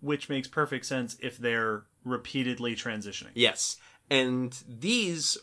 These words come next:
Speaker 2: are interpreted as being fast, uh, pursuit predators,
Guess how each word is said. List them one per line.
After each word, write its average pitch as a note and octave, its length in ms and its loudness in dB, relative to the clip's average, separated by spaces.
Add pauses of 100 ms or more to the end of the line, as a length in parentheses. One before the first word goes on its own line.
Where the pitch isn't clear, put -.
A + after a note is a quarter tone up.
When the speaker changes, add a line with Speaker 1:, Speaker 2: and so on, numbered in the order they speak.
Speaker 2:
are C3 280 6
interpreted C3 500 0
as A#2 120 0
being A#2 340 -2 (400)
fast, - 1000 2 (540)
uh, A#2 240 6
pursuit - 500 -2
predators, F#2+ 680 -4